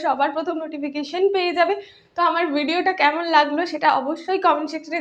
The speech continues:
জানিও, আর তোমরা নতুন কি গানের ওপর ভিডিও দেখতে চাও সেটাও কমেন্ট সেকশনে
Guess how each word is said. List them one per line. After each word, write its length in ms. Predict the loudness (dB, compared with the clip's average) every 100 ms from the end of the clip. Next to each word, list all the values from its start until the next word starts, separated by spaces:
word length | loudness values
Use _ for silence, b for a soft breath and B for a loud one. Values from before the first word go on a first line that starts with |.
| 0
জানিও, 240 | 0 0 -4
আর 60 | -2
তোমরা 200 | -2 0 -2 -4
নতুন 260 | -2 -2 0
কি 80 | -2 0
গানের 240 | 0 0 0
ওপর 120 | 0 -2
ভিডিও 180 | 0 0
দেখতে 180 | -2 -6 0
চাও 120 | 2 2 B B B -2
সেটাও 260 | 4 6 6
কমেন্ট 220 | 4 2 -2
সেকশনে 360 | -8 -6 -4